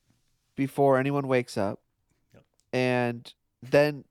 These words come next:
Speaker 1: I guess, puts all the bandages back on 'cause his wife comes in in the morning, the doctor come in, they go, "Oh, okay.
Speaker 2: Yeah.
Speaker 1: He's all bandaged up still. He's okay. He's definitely not a werewolf. I know that."
Speaker 2: But the bandages are sloppily put on.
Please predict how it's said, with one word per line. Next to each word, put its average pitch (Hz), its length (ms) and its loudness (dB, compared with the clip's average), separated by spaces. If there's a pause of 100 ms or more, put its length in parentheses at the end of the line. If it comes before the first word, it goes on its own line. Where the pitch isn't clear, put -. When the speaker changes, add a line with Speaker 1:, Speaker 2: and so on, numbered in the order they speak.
Speaker 1:
I 127 100 -2
guess, 143 260 -4
puts - 260 -4
all 143 120 4
the 135 100 -2
bandages 127 440 -2
back 123 300 0
on 160 200 0
'cause 135 160 -4
his 113 120 -12
wife 131 220 2
comes 123 220 -6
in 123 100 -2
in 117 80 -6
the 120 60 -6
morning, 156 360 -2
the 117 60 -8
doctor 123 280 0
come 123 220 -4
in, 120 200 -4
they 131 60 -8
go, 120 240 -2
"Oh, 165 180 0
okay. 131 340 -4 (200)
Speaker 2:
Yeah. 127 220 -2
Speaker 1:
He's 110 100 -12
all 101 120 -4
bandaged 113 420 -6
up 277 160 4
still. 175 420 -2
He's 123 220 -10
okay. 147 480 -2 (400)
He's 104 240 -16
definitely 151 420 0
not 120 380 0 (260)
a 147 60 -2
werewolf. 143 680 -2 (240)
I 107 80 -6
know 107 120 -4
that." 107 340 0 (220)
Speaker 2:
But 240 100 -4
the 247 60 0
bandages 254 480 -4
are 180 200 2
sloppily 180 880 -4
put 117 240 -8
on. 95 500 -10